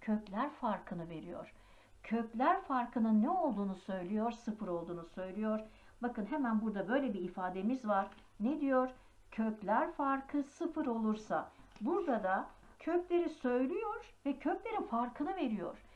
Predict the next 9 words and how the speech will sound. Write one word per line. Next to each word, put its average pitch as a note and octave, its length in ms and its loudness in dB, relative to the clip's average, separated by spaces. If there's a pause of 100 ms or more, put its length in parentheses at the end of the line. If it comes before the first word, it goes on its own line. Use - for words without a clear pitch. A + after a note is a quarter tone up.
(220)
Köklerin F#4 440 0
farkının D4 560 -2
da B3 60 4
ne A3 140 2
olduğunu B3 400 0
söylüyor? F#3+ 600 -4 (120)
Sıfır A3 280 -4
olduğunu E3+ 340 0
söylüyor. - 500 -10